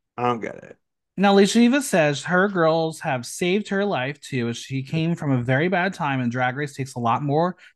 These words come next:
Speaker 2: to think that she doesn't have a purpose in life, but she's got it again. Now, we're having this sweet little heart-to-heart interaction,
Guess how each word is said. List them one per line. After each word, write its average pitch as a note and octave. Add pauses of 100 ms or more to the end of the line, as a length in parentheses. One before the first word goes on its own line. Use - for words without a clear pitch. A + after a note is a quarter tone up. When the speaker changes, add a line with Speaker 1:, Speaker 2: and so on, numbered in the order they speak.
Speaker 2:
to D3
think E3
that C#3
she C#3
doesn't C3
have A#2
a C3
purpose A#2
in C#3
life, G#2+
but C3
she's C3+
got B2
it F#2
again. - (1000)
Now, B3+
we're F4+
having F3+ (200)
this F3 (220)
sweet D4+
little A#3
heart-to-heart C#3
interaction, C#3